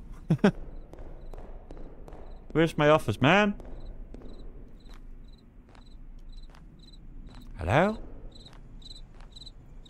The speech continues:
Oh, here it is.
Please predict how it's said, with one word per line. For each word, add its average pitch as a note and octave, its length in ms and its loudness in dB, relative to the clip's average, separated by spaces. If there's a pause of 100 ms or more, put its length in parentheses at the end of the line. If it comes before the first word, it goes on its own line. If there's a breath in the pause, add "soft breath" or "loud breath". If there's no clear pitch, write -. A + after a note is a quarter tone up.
(1900)
Oh, C3 100 6
here D#3+ 140 8
it G#2 100 8
is. C#3+ 260 4